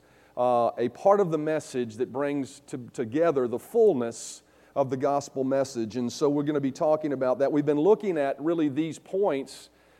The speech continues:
to make sure, number one, that our message is clear, that we're following the direction of Jesus and what he's told us as believers we should be declaring to everyone about what he did for us, but also to make sure that what we believe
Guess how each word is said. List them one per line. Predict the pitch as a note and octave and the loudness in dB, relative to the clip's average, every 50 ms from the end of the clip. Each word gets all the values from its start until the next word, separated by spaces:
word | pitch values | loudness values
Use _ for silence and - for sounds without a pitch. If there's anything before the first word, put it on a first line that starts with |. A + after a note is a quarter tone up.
| _ - | _ -6
to | - F3+ | -4 0
make | F3+ F#3 F#3+ F#3 - | 2 2 2 2 -2
sure, | - - G#3 F#3 F3 E3+ | -4 -2 0 2 2 2
number | F3 F#3 F3 D#3+ D#3 | 2 0 0 0 0
one, | C#3+ D3 F3+ G#3+ G3+ F3+ E3 E3 | 0 2 2 2 2 2 0 0
that | D3+ D3 | 2 2
our | C#3+ C3+ C3+ | 4 4 2
message | C#3 D#3+ G3 A3+ - - - E3+ C#3+ C#3+ | 2 2 2 2 2 2 0 -2 -2 -2
is | C#3+ C3 - | -4 -6 -8
clear, | - - D3+ D3+ D3 D3+ E3+ G3 G#3 G3+ - - - _ _ _ _ - | -10 -6 -2 0 0 2 2 0 0 -4 -8 -14 -20 _ _ _ _ -4
that | A#2+ C#3 D3+ - | 0 0 0 2
we're | D3 D3 C#3 | 0 -2 -2
following | - - E3+ E3 E3+ F3 F#3 F3 F3+ F3+ F3+ | 0 2 2 4 6 4 4 4 2 0 0
the | D#3+ D3 | -2 -2
direction | C3+ C#3+ C#3+ D3+ D#3+ D#3+ - - F3+ D#3 C#3+ | 0 2 4 4 2 2 0 -2 -2 -2 -2
of | C3+ A#2 | -4 -4
Jesus | G2+ C3 D3+ E3 F3 C#3 F3+ G#3 G3+ - | -2 -2 0 0 -2 -2 -4 -4 -4 -4
and | D#3+ D3 D3 | -4 -2 -2
what | D3 C#3 C#3+ | -2 -2 -2
he's | C#3 C3 - | -4 -6 -10
told | - - E3 D#3 E3 F3 E3 E3 | -8 -6 -4 -2 -2 0 0 0
us | E3 F3 F#3+ - - D#3+ | 0 0 0 -2 -2 -4
as | C#3+ C3 B2+ | -4 -4 -4
believers | B2 C3+ C#3 C3+ C#3 D3+ E3 D#3+ F3 E3+ C3+ C#3+ | -4 -2 -2 0 0 0 0 -2 -2 -4 -2 -2
we | D3+ D#3 | -2 -2
should | D3+ - - D3+ C#3 | -2 -4 -6 -4 -4
be | C#3 C#3+ | -2 -4
declaring | C3+ C3+ C#3 - D3+ C#3+ D#3 E3 F3 E3+ | -4 -6 -6 -6 -6 -6 -4 -4 -4 -2
to | E3 | 0
everyone | E3 E3 E3+ E3+ D#3+ D#3 D#3+ E3+ | 0 0 0 -2 -2 -2 -4 -4
about | F3 D#3 C#3 C3+ G2+ B2+ | -4 -2 -2 -2 -2 -2
what | C#3 C#3+ | -2 -2
he | C3+ B2 | -2 -4
did | A2+ A#2+ C3 C#3+ C#3+ | -2 0 -2 -2 -2
for | - E3+ F3+ | -2 0 2
us, | F#3 G3+ G#3+ G#3 - - - - _ _ _ _ _ _ _ _ | 2 2 0 -2 -6 -14 -20 -20 _ _ _ _ _ _ _ _
but | F3+ F3+ | 2 4
also | G3+ A#3 C#4 C4+ - C#4+ C4 | 4 6 4 4 2 4 4
to | G3+ F#3+ | 4 4
make | F#3+ F#3+ F#3+ - | 4 4 2 0
sure | - - G3+ F#3 F#3+ F3+ | 0 -2 0 2 2 2
that | D#3+ E3+ - | 2 0 -2
what | - E3 G3+ G#3 - | 0 2 2 2 2
we | F3 F#3 F#3 | 0 0 -2
believe | D#3+ D3 E3 E3 E3 F3+ G#3+ B3+ B3 A3 F3 D#3+ D3+ D#3 D#3+ - - | 0 0 0 2 4 4 4 4 2 0 -2 -2 -4 -4 -6 -8 -10